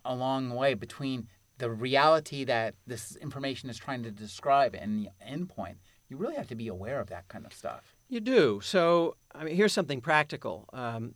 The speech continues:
Speaker 2: the, the good polling organizations, well, the good journalistic outlets, when they present you the results of a poll, um, they'll tell you the margin of error.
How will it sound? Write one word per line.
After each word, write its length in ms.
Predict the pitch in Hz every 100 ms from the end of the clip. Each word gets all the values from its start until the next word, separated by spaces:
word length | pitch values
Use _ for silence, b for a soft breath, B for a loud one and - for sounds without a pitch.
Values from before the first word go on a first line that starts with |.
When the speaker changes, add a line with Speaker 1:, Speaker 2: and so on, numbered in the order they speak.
| _ _
Speaker 2:
the, 280 | 90 139 127
the 160 | 123 123
good 600 | 113 113 214 220 170 143
polling 480 | - 160 160 147 131
organizations, 1000 | 117 107 110 107 110 104 - 107 113 -
well, 160 | 101 95
the 80 | 110
good 240 | 139 117
journalistic 640 | 143 143 120 110 - 110
outlets, 540 | 117 120 - - - - b b b b
when 140 | 123
they 160 | 107 107
present 420 | 107 120 120 139
you 140 | 131 110
the 80 |
results 420 | 110 110 120 117 110
of 80 |
a 60 | 98
poll, 520 | - 135 127 95 107 - b b b b -
um, 380 | 117 113 113 120
they'll 220 | 123 147 143
tell 180 | 185
you 80 | 170
the 60 | 156
margin 380 | 151 151 147 139
of 80 | 139
error. 360 | 135 110 -